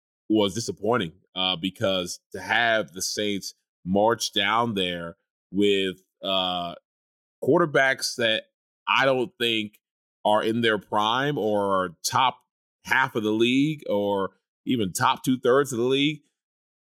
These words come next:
but still did great against us. I can't talk too bad about them. We looked rusty. We looked like we had to get warmed up, uh, and be able to react and to act and to be able to deal with the speed of,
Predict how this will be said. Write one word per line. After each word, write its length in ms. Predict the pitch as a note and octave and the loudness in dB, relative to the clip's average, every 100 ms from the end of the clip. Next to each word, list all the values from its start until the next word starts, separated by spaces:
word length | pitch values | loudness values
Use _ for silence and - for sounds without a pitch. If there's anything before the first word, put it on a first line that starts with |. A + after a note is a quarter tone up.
| _ | _
but 300 | G#2+ A#2 - - | 2 2 0 -12
still 380 | - - A#2 B2 | -10 -2 2 2
did 200 | A#2+ A#2+ | 2 0
great 200 | A2+ A#2 | 2 2
against 260 | A#2 A#2 - | 2 0 2
us. 200 | C#3 C#3+ | 2 2
I 60 | |
can't 180 | A2 A2+ | -4 -2
talk 180 | A2+ G#2+ | 0 0
too 80 | G#2+ | 0
bad 180 | G#2 G#2 | -2 0
about 280 | G#2 C3+ | 0 0
them. 160 | A#2 G2 - _ _ _ _ _ - | -2 -4 -8 _ _ _ _ _ -2
We 440 | A2+ C3+ G#3+ G3+ - - | 2 4 4 0 -10 -8
looked 200 | C3+ C#3 | -4 -4
rusty. 540 | G#2 B2 C#3+ - F#2+ D#2 | 0 2 2 -2 -8 -6
We 100 | F#2 | -2
looked 240 | B2+ D3 - | 0 0 0
like 240 | C3 A#2+ | 0 0
we 200 | A2 A#2 | -2 -2
had 260 | B2+ A2+ A2 - | 0 0 -2 -4
to 300 | A2+ G2+ F#2 - _ _ _ | 0 0 -2 -10 _ _ _
get 220 | A2 A#2+ | 0 0
warmed 520 | G#2+ A2 A#2 B2+ B2 A#2 | -2 -2 0 0 0 2
up, 280 | A#2 A#2+ - - | 2 0 -4 -6
uh, 540 | G#2+ G2+ G2+ G2 F#2+ - _ - | -2 0 0 -2 -6 -10 _ -8
and 580 | G#2+ G#2 G2+ G2 F#2+ F2+ _ _ _ | -4 -2 -2 -4 -8 -12 _ _ _
be 160 | - A#2 | 0 0
able 160 | A#2 A#2 | 0 -2
to 520 | - A2+ G#2 G2+ F2+ _ _ _ | -4 -2 -2 -4 -8 _ _ _
react 600 | G#2+ B2+ C3+ C3 B2+ - G#2+ | 0 2 2 2 0 -4 -10
and 120 | F#2 | -8
to 140 | - - | -10 -4
act 460 | A#2 C3 C3+ - | -2 0 -2 -6
and 220 | A2 F#2+ E2+ _ _ - | -6 -6 -8 _ _ -6
to 60 | |
be 100 | G2+ | 0
able 140 | A2+ G#2+ | 2 0
to 160 | - | -4
deal 360 | G2 A2 B2+ C3+ | -4 0 2 2
with 140 | A2+ | 0
the 80 | - | -4
speed 340 | F#2+ - C3 | -8 -2 0
of, 80 | B2 | 0